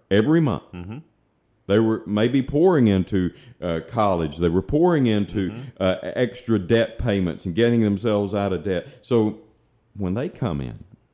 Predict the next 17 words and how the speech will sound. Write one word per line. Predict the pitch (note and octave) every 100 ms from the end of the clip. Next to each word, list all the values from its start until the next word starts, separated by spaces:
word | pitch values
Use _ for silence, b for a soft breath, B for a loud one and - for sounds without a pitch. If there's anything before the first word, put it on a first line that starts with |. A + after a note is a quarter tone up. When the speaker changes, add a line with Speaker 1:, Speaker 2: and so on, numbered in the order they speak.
| _ _ -
Speaker 1:
let's | A#2+ -
use | C#3+ B2
those | A2 G2
numbers. | G2 E2 - -
Let's | -
say | - C3
they | B2
had | A#2+ G#2 -
five | G#2 G#2
thousand | F#2 F2+ F2 E3
dollars | D#2 D#2+ D#2
a | D#2
month | D#2 - b b b -
coming | A2+ G2 F2+
in | E2+ D2
pre-retirement. | - G#2+ G2 E2+ E2 E2 C2+ A1 A1
Speaker 2:
Yeah. | A2+